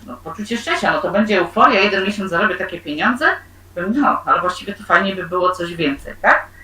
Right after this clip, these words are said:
Bo może mieszkanie fajnie by było większe kupić. I, i, i uzależnianie szczęścia od okoliczności jest takie wchodzenie w taką pętlę według mnie. Nie wiem, czy się ze mną zgodzicie, ja nie jestem jakimś tam psychologiem, fachowcem.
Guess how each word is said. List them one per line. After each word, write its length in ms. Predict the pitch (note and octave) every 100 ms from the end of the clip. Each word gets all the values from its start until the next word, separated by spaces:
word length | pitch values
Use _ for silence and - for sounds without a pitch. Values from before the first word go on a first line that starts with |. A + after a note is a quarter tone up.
| - - - - - - -
Bo 120 | G3
może 200 | A3+ A#3+
mieszkanie 460 | A#3+ - C4+ A3 F3+
fajnie 320 | D#3+ D3 C#3+
by 100 | C#3+
było 260 | D3 C#3+ C#3
większe 320 | C#3 - -
kupić. 520 | - - - - - - - - -
I, 60 | G#3+ -
i, 120 | G#3+ - -
i 160 | G3+ - - - - - -
uzależnianie 720 | G#3+ G3 F3+ F#3 A#3+ G4+ G#4+
szczęścia 360 | F#4 D4+ D4+ D#4
od 60 | B3
okoliczności 880 | C4+ A#3 G#3 - A#4+ A#4+ D4 D#4 - -
jest 180 | C#4+ -
takie 320 | E4+ D#4+ D#4 - - - -
wchodzenie 420 | C4+ B3 F#4+ G4
w 60 | F#4
taką 320 | - D#4+ D4
pętlę 460 | E4 D#4+ C#4+ F3 D3+
według 340 | C#3 C#3 -
mnie. 360 | D3 C3+ A#2 B2
Nie 140 | G3
wiem, 200 | G#3+ G#3
czy 100 | A3+
się 140 | G#3+ G#3+
ze 160 | A3
mną 160 | G#3 G#3
zgodzicie, 460 | - G3 - -
ja 80 | A#3
nie 60 | C#4+
jestem 180 | - F4
jakimś 180 | -
tam 140 | C4 B3
psychologiem, 560 | - A#3 B3+ E4+ C4
fachowcem. 760 | A3 G3+ G3 - - D3 G3